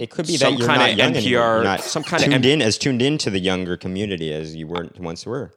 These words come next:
Speaker 2: I think I was listening to This American Life or something that was on N P R. And N P R, you might associate it back then as something that hipsters would listen to, not the mainstream. <laughs>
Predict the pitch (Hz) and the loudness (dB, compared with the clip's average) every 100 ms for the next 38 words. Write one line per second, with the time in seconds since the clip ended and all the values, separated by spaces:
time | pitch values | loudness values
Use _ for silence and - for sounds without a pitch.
0 | _ _ 131 202 247 196 147 156 156 120 | _ _ -6 -4 -2 -2 -2 -2 0 0
1 | 123 127 107 104 104 90 80 78 - 127 | 0 0 0 0 -2 -4 -4 -6 -4 -4
2 | - - - 180 214 175 135 117 104 113 | -4 -6 -4 -2 0 0 2 2 2 0
3 | 113 107 95 82 73 78 _ _ _ _ | -2 -2 0 0 -2 -8 _ _ _ _
4 | _ _ _ _ - _ _ _ _ _ | _ _ _ _ -18 _ _ _ _ _
5 | _ 160 - 165 - 165 143 139 123 110 | _ -12 -6 -6 -4 -2 0 2 0 -2
6 | 120 120 135 123 - 120 131 113 101 92 | -4 -2 -2 -2 -2 0 0 0 0 -2
7 | 80 - 90 85 - 90 92 98 98 85 | -6 -4 -2 -2 -6 -18 -6 -4 -2 -4
8 | 82 - 90 85 - 120 110 85 - 98 | -10 -8 -6 -4 -4 -4 -4 -6 -6 -6
9 | - 90 73 82 82 - 80 85 78 76 | -4 -6 -6 -6 -6 -6 -8 -8 -8 -4
10 | 95 - 80 82 95 - 127 120 147 | -6 -6 -8 -6 -8 -4 -6 -6 -10